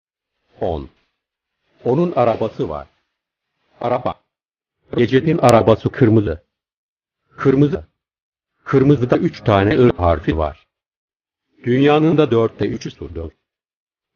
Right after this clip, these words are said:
Su neyime alaka? Bir düşünün. Doğru tahmin. Sushi. Sushi chopstick ile yenir. Chopstick. Birbirlerine paraleldirler.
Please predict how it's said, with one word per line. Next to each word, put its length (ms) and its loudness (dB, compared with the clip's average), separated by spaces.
Su 160 -2
neyime 220 2
alaka? 640 2
Bir 140 0
düşünün. 500 0
Doğru 280 6
tahmin. 420 0
Sushi. 480 -8
Sushi 220 0
chopstick 540 -2
ile 120 2
yenir. 440 2
Chopstick. 500 -10
Birbirlerine 760 0
paraleldirler. 960 -4